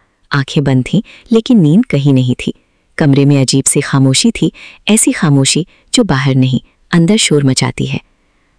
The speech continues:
आज आर्यन और सानवी की शादी तय हो चुकी थी, कल दोनों की शादी हो जानी थी। उसके दिमाग में यही बात घूम रही थी। वो मिलने नहीं गया था, क्योंकि अगर जाता तो अपने चेहरे से कुछ भी छुपा नहीं पाता। अब क्या बचा है,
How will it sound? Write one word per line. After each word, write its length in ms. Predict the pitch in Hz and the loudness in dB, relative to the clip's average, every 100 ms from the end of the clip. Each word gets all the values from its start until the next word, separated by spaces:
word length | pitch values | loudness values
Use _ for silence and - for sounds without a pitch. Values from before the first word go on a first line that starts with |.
| _ | _
आज 240 | 185 214 - | -2 -2 -2
आर्यन 320 | 175 156 170 196 | -2 0 2 2
और 80 | |
सानवी 360 | 220 170 139 151 | 2 0 0 0
की 120 | - | -2
शादी 320 | 190 143 139 | -2 -2 -2
तय 180 | 233 147 | -2 -2
हो 160 | 139 139 | 0 -2
चुकी 300 | - 143 - | -2 -6 -6
थी, 180 | - - _ _ - | -8 -12 _ _ -6
कल 160 | 165 147 | -2 0
दोनों 240 | 143 143 | 2 2
की 120 | 143 | 0
शादी 320 | 214 - 131 156 | -2 0 0 0
हो 160 | 151 | 0
जानी 300 | 135 127 123 | 0 0 0
थी। 180 | - - _ _ _ - | -2 -8 _ _ _ -4
उसके 220 | - 160 | -2 0
दिमाग 320 | 143 139 135 208 | 0 0 0 2
में 80 | |
यही 240 | 240 151 160 | 2 2 0
बात 200 | 139 135 | -2 -4
घूम 220 | - 139 | -2 -2
रही 220 | 127 127 - | 0 -2 -4
थी। 180 | - - _ _ _ _ | -8 -12 _ _ _ _
वो 100 | 208 | 2
मिलने 300 | 240 202 180 | 4 4 4
नहीं 240 | 214 160 160 | 4 2 0
गया 240 | 135 127 | 0 -2
था, 180 | 131 - - _ _ _ - | -4 -10 -14 _ _ _ -4
क्योंकि 280 | 165 - 151 | -2 0 0
अगर 200 | 127 131 | 0 -2
जाता 400 | - 127 - 220 _ - - | -2 -4 -2 -6 _ -20 -4
तो 80 | 247 | -2
अपने 220 | 233 262 | 0 0
चेहरे 320 | - 170 175 | 0 0 0
से 140 | - 220 | 0 -2
कुछ 240 | 185 - | -2 -2
भी 100 | 180 | -2
छुपा 320 | - 160 131 | -2 -2 0
नहीं 200 | 127 131 | 0 0
पाता। 340 | 127 123 - - _ _ _ _ - | -2 -4 -8 -12 _ _ _ _ -8
अब 100 | 151 - | -8 -4
क्या 140 | 147 | -2
बचा 260 | 156 170 190 | 0 0 0
है, 180 | 180 | -2